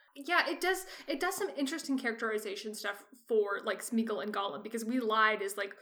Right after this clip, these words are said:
"I intentionally misled you." And now Gollum slash Smeagol is, like, fundamentally unable to dir-, direct their own actions when it comes to this thing. I think it is a promise he could never have kept because of, like, who he is and the power the ring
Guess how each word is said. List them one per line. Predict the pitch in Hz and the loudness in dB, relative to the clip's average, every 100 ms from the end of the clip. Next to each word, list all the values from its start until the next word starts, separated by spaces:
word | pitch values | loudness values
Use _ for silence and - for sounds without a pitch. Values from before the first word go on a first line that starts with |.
| - | -2
"I | 220 | -2
intentionally | 214 208 - 233 220 233 220 | -2 -6 -6 -2 0 0 -2
misled | 208 202 196 - 208 214 - | -2 -6 -6 -4 0 -2 -4
you." | 151 117 208 220 - - _ _ _ | -8 -4 -4 -6 -12 -20 _ _ _
And | 262 226 | 0 2
now | 208 - 254 | 4 2 0
Gollum | 226 220 220 220 214 | 2 4 4 2 -2
slash | 214 226 208 | -2 -2 -2
Smeagol | - 233 226 202 160 | 0 2 2 2 -2
is, | 208 | -2
like, | 208 202 | -4 -6
fundamentally | - 214 208 208 214 214 208 | -4 -2 -2 -6 -6 -4 -4
unable | 196 208 202 202 196 190 - | -2 -6 -4 -4 -6 -8 -10
to | - 233 226 - | -4 -2 -2 -4
dir-, | 233 220 214 226 | -2 -2 -2 -2
direct | 233 220 214 208 220 | 0 4 2 0 -2
their | 220 196 | 0 0
own | 196 196 | -2 -2
actions | 190 190 - 202 214 | -2 -2 -6 -10 -10
when | - 190 | -10 -10
it | 185 | -12
comes | - 190 190 | -14 -14 -12
to | 208 | -10
this | 196 - - - | -8 -8 -10 -10
thing. | - - 240 233 _ _ - _ | -12 -14 -18 -20 _ _ -20 _
I | 269 311 | 2 2
think | 349 339 | -2 -2
it | |
is | 285 240 | -2 -2
a | |
promise | 233 254 240 226 | 0 2 2 0
he | 226 | -6
could | - 220 | -6 -6
never | 208 202 196 233 | -4 -4 2 2
have | 233 233 | 2 -2
kept | - 247 254 - | 0 0 0 -10
because | 226 220 196 | -10 -6 -6
of, | 202 | -4
like, | 208 190 - - | -2 -4 -6 -8
who | 233 208 | -4 -4
he | 208 202 | -6 -8
is | 208 214 | -4 -4
and | 202 | -6
the | 190 | -10
power | - 196 196 202 | -8 -6 -4 -4
the | 196 | -6
ring | 190 190 | -6 -8